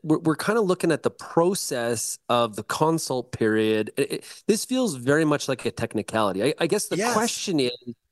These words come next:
Speaker 1: can this be fixed by spring? Like, it's not a case of the, if the product is, is safe or not, which is different than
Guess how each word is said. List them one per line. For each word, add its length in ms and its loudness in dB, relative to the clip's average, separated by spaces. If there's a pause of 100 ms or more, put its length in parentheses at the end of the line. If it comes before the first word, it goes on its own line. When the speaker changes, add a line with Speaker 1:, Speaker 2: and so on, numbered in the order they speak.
(400)
Speaker 1:
can 240 0
this 180 4
be 220 -2 (140)
fixed 300 -2
by 260 2
spring? 920 0 (600)
Like, 180 -2 (100)
it's 160 0
not 140 -2
a 40 -6
case 300 -2
of 100 -10
the, 120 -8
if 140 -8
the 80 -2
product 420 0
is, 380 0 (440)
is 160 0
safe 460 -4
or 120 2
not, 460 -2 (300)
which 200 2
is 100 -8
different 340 0
than 360 0